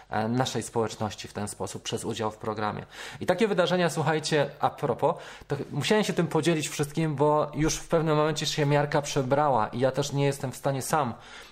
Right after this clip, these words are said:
e, jak gąbka do pewnego momentu chłonie, ale w pewnym momencie zaczyna się z niej ulewać i właśnie, e, po tym wydarzeniu dosyć mocno mi się ulało, kiedy,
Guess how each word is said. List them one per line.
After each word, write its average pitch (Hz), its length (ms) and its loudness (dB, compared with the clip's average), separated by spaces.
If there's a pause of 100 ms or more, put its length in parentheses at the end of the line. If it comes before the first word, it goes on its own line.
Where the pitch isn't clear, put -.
(140)
e, 117 380 2 (320)
jak 127 320 -2
gąbka 117 640 0
do 107 120 -4
pewnego 131 380 0
momentu 127 480 0
chłonie, 135 540 0 (440)
ale 139 140 4
w 143 40 -4
pewnym 160 240 2
momencie 151 280 2
zaczyna 143 320 2
się 143 160 0
z 120 80 -4
niej 135 180 0
ulewać 123 560 0
i 123 80 -4
właśnie, 131 640 2
e, 113 280 -2
po 160 100 2
tym 147 180 2
wydarzeniu 123 440 0
dosyć 110 280 -8
mocno 113 320 -4
mi 104 100 -6
się 104 260 -6
ulało, 107 520 -2 (440)
kiedy, 117 500 0